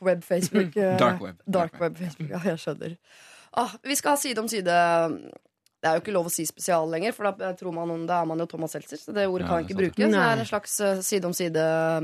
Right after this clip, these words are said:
Speaker 1: eh, utgave av
Speaker 4: Ekstraordinær.
Speaker 1: Ja,
Speaker 2: Ja.
Speaker 1: for eksempel av
Speaker 4: Mm.
Speaker 1: Lørdagsrådet. Vi skal fortsatt gi, eh, råd. Jeg har valgt ut noen, eh, naboproblemer til dere.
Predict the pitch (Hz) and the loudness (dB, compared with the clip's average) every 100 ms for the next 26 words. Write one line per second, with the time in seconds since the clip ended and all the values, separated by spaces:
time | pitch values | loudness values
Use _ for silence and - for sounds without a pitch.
0 | 156 - 165 160 160 156 156 160 - _ | -4 -4 -2 0 0 0 0 -2 -4 _
1 | 175 165 - 175 165 226 - - 190 175 | -4 -4 -2 0 2 -2 -10 -4 0 0
2 | 170 165 170 160 - 185 185 208 254 233 | 0 2 2 2 -2 0 2 0 0 2
3 | 247 - 240 - 233 202 220 135 127 175 | 2 2 0 2 2 0 -2 -6 -4 -4
4 | 165 190 262 339 202 185 180 165 165 - | -4 -4 -4 -4 0 2 2 0 -6 -6
5 | 175 165 165 - - - - - 233 233 | 0 0 0 -6 -12 -20 -20 -4 -2 0
6 | 240 254 220 214 202 202 196 196 190 214 | -2 -4 -4 -6 0 2 4 4 4 2
7 | 349 247 233 214 208 180 - 170 202 226 | 2 0 2 2 2 0 -4 -12 -8 -6
8 | 226 220 214 196 165 139 151 147 - 165 | -4 -2 0 2 0 -2 -4 -4 -4 -2
9 | 156 147 143 165 226 | -2 -2 -4 -2 -2